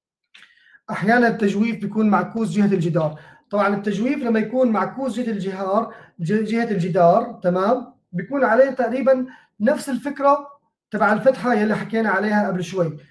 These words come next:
فحتى لو كان التجويف معكوس جهة الجدار، لا تحطه جوا الت-، جوا ال-، جوا التجويف، لا، حطه بالسقف وخليه يعمل flush للحيط. لما أنت بدك تنور الحيط، لأنه التجويف معكوس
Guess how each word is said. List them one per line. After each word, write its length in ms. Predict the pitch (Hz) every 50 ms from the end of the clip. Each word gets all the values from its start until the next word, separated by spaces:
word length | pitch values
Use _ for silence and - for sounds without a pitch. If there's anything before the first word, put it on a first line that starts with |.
| _ _ _ _ _ _
فحتى 400 | _ 185 175 170 226 285 277 -
لو 120 | 277 269 262
كان 160 | 269 262 254
التجويف 520 | 247 - - 220 185 214 247 240 - -
معكوس 400 | 202 180 190 - - 277 269 214
جهة 180 | 208 233 220 220
الجدار، 460 | 202 170 185 170 202 208 208 208 185
لا 140 | 240 294 302
تحطه 320 | - - 285 - - 262
جوا 200 | 214 240 254 247
الت-، 360 | - - - 202 190 196 196
جوا 260 | 202 156 226 214 208 202
ال-، 420 | 190 185 180 180 175 180 175 170
جوا 200 | 165 208 208 196
التجويف، 540 | 202 - 185 170 170 190 202 175 - - 190
لا، 340 | 240 240 247 - - - - _ _ _ _
حطه 280 | _ - 262 262 - 254
بالسقف 500 | 208 220 208 - - 285 285 302 294 -
وخليه 340 | - - 226 233 247 254 247
يعمل 340 | 247 233 233 233 220 - -
flush 240 | - 247 233 - -
للحيط. 440 | 202 180 - 208 196 170 - - _ _ _ _ _ _ _ _ _ -
لما 120 | 185 196 233
أنت 100 | - 233
بدك 240 | 202 220 214 - -
تنور 260 | 233 254 262 254 233
الحيط، 320 | 226 208 - - 220 175 - - - _ _ _ _ _ _ _ -
لأنه 220 | 190 202 208 208
التجويف 560 | 196 - - 214 202 196 214 233 247 247 247
معكوس 640 | 214 196 175 - - 233 240 226 233 226 - - -